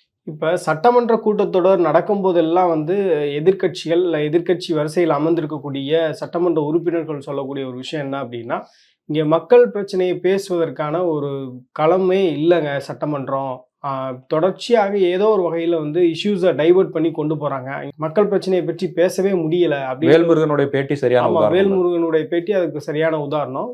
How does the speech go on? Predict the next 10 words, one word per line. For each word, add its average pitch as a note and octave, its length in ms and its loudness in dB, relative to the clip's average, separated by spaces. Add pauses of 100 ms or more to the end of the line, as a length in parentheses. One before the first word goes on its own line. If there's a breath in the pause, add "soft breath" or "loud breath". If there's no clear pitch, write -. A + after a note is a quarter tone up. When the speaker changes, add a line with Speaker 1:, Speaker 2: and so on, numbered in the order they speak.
Speaker 1:
மக்கள் G3 280 0
பிரச்சனையை G3 400 -2
பற்றி E3+ 220 -6
பேசவே G3+ 380 -2
முடியல F#3+ 380 2
அப்படின்றது D#3 460 0
தான் A3 180 -2
அவங்களுடைய F3 480 -2
குமுறலாக F3+ 640 0
இருக்கு. C3+ 280 -14